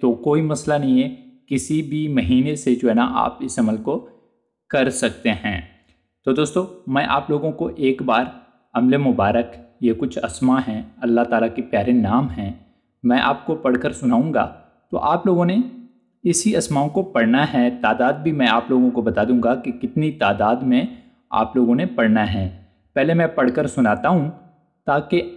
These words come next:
आप लोग जो है ना पढ़ने में कोई गलती ना करें।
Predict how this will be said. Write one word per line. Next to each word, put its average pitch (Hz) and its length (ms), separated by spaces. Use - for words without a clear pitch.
आप 113 280
लोग 160 140
जो 143 80
है 135 60
ना 147 80
पढ़ने 123 320
में 131 220
कोई 165 160
गलती 127 460
ना 120 280
करें। 98 360